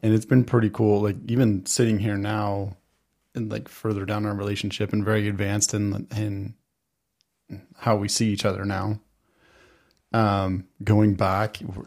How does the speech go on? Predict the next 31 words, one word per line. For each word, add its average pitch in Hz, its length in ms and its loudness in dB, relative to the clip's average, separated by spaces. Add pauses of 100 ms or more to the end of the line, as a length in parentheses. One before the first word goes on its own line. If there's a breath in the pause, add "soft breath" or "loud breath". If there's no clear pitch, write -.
(140)
like, - 140 -12 (420)
we 113 240 4
literally 107 400 4
always 101 580 -2
clicked - 580 0 (340)
as, 104 240 0
like, 101 200 -2
friends. 107 520 4 (460)
And 110 140 6
I 104 60 6
think 131 520 4
that 98 460 2 (720)
a 117 40 4
lot 107 280 6
of 98 100 2
relationships 101 640 -2
out 104 220 0
there 101 260 2
and 101 160 -2
marriages, 101 680 0 (640)
if 107 160 -4
they 104 100 2
get 120 200 0
past 107 320 0
all 127 60 6
the 104 80 -2
bullshit, - 680 0 (680)
they'll 107 160 6
see 117 200 4
that 104 240 4
too. - 260 -6